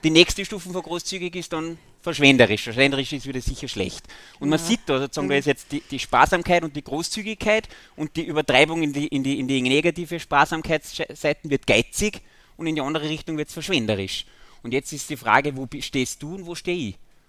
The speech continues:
Speaker 1: Und wo treffen wir uns denn? Also das ist wirklich
Speaker 2: Mhm.
Speaker 1: a, a, a, a super Methode, wo man einfach sozusagen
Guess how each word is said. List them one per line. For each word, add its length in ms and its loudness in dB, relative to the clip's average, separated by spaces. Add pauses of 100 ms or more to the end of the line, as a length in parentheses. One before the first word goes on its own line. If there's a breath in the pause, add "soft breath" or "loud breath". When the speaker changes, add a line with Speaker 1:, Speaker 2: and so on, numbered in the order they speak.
(120)
Speaker 1:
Und 140 -8
wo 120 -6
treffen 340 -2
wir 60 -12
uns 160 -16
denn? 240 -12 (1500)
Also 140 -14
das 140 -8
ist 180 -10
wirklich 300 0
Speaker 2:
Mhm. 60 2
Speaker 1:
a, 60 4
a, 220 2 (160)
a, 120 -6
a 40 -6
super 400 -4
Methode, 500 -2
wo 80 -8
man 140 -4
einfach 220 -10 (140)
sozusagen 520 -10